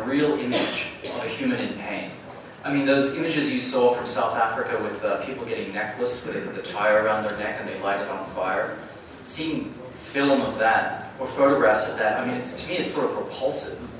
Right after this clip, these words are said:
Okay, there's a record of it, but I can't really look at it. If you drew something like that, it allows you to look because it's just one step removed from reality. So it allows you to look at those sorts of moments that otherwise would be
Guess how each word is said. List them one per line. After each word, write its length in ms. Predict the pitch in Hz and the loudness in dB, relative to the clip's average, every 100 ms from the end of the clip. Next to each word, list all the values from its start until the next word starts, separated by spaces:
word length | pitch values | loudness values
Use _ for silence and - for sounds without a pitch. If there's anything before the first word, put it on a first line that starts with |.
| - - - - | -14 -14 -14 -10
Okay, 180 | - 147 | 0 2
there's 180 | 135 123 | 2 2
a 100 | 123 | 2
record 280 | - 123 | 2 2
of 160 | 104 98 | 0 0
it, 220 | 92 92 | -2 -4
but 100 | - | 2
I 140 | - - | 2 4
can't 220 | - - | 2 2
really 180 | 120 113 | 0 -2
look 160 | 104 | -2
at 180 | - - | -2 -4
it. 100 | - - - - - - - | -4 -8 -12 -14 -14 -14 -12
If 180 | - - | -10 -6
you 60 | |
drew 280 | - - - | -6 -2 0
something 440 | - - - - - | 2 0 -2 -4 -4
like 220 | - - | -6 -6
that, 200 | - - - - - - - - | -6 -6 -10 -14 -18 -18 -18 -12
it 80 | 143 | 2
allows 460 | 131 131 147 170 151 | 4 6 4 4 4
you 60 | 135 | 2
to 60 | |
look 360 | 127 131 104 - | 4 4 4 0
because 200 | 131 123 | -2 -4
it's 260 | 120 - | -4 -6
just 380 | - 147 - - | -4 -4 -4 0
one 200 | 160 160 | 2 4
step 440 | - - 156 147 139 | 2 2 2 2 0
removed 380 | 139 139 135 | 0 0 -2
from 240 | 135 127 117 | -4 -6 -4
reality. 520 | 113 113 117 117 - - - - - | 0 2 2 0 -4 -8 -12 -16 -12
So 200 | - 143 | -6 0
it 60 | 127 | 2
allows 460 | 123 131 151 156 | 4 6 6 4
you 60 | 143 | 2
to 60 | 127 | 0
look 200 | 131 127 | 0 0
at 140 | 123 | -2
those 220 | 113 113 | -2 0
sorts 260 | - 104 - | -2 -4 -6
of 100 | 101 | -6
moments 600 | 101 101 101 - - - - - - - - - | -6 -6 -8 -8 -10 -12 -12 -10 -8 -10 -12 -2
that 120 | - - | 0 4
otherwise 460 | 147 139 131 123 | 6 8 8 6
would 180 | 117 113 | 2 -4
be 340 | 123 117 117 | -4 -4 -4